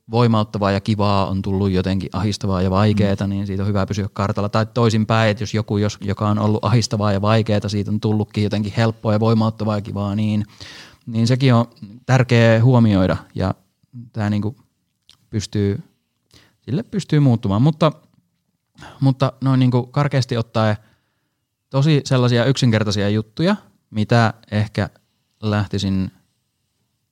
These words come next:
Speaker 1: hakemaan, on vaikka niin, tä-,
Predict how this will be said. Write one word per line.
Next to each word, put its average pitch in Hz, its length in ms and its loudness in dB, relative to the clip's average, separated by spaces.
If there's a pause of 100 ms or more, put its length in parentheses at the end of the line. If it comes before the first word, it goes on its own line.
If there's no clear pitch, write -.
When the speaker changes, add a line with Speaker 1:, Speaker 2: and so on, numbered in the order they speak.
Speaker 1:
hakemaan, 165 840 0 (220)
on 107 460 2 (1800)
vaikka 113 1040 0 (1120)
niin, 135 240 2 (120)
tä-, 139 100 -4